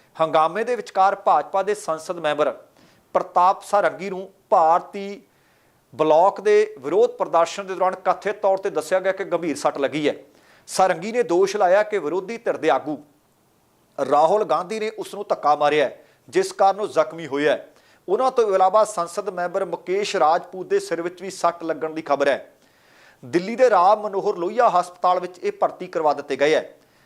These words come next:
ਹਾਲਾਂਕਿ ਰਾਹੁਲ ਗਾਂਧੀ ਨੇ ਕਿਹਾ ਕਿ ਸੰਸਦ ਦੇ ਅੰਦਰ ਜਾਣ ਦੀ ਕੋਸ਼ਿਸ਼ ਕਰ ਰਹੇ ਸਨ ਅਤੇ ਘਟਨਾ ਉਦੋਂ ਵਾਪਰੀ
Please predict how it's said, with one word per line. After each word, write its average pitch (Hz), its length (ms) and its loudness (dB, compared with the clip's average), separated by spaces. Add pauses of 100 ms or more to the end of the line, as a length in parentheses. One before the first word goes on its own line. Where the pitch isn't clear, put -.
(100)
ਹਾਲਾਂਕਿ 226 480 2
ਰਾਹੁਲ 160 340 2
ਗਾਂਧੀ 190 280 -6
ਨੇ 220 120 -8
ਕਿਹਾ 202 260 0
ਕਿ 214 180 -2
ਸੰਸਦ 170 480 -2
ਦੇ 214 260 -2
ਅੰਦਰ 175 260 -2
ਜਾਣ 160 240 -2
ਦੀ 175 140 -12
ਕੋਸ਼ਿਸ਼ 180 480 -6
ਕਰ 151 160 0
ਰਹੇ 147 160 -2
ਸਨ 147 240 -4 (380)
ਅਤੇ 185 300 0
ਘਟਨਾ 196 320 -2 (140)
ਉਦੋਂ 185 260 -4
ਵਾਪਰੀ 156 380 0